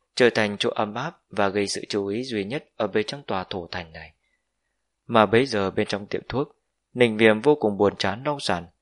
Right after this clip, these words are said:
Lý Hiểu Phỉ từng ngẩng đầu nhìn ra bên ngoài,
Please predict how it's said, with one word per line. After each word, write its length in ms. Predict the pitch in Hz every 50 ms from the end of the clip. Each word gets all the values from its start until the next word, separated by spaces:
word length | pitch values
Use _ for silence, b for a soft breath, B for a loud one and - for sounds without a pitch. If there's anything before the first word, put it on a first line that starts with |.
| _ _ _ _ _ - - _ _ _
Lý 220 | - 123 120 120 123
Hiểu 160 | 143 165 170
Phỉ 280 | - - 123 110 104
từng 180 | 98 - 120 113
ngẩng 240 | 110 107 98 90 87
đầu 260 | 98 98 98 98 98
nhìn 200 | 101 104 104 95
ra 120 | - 151
bên 200 | 156 147 151 147
ngoài, 340 | 135 107 101 92 92 90 -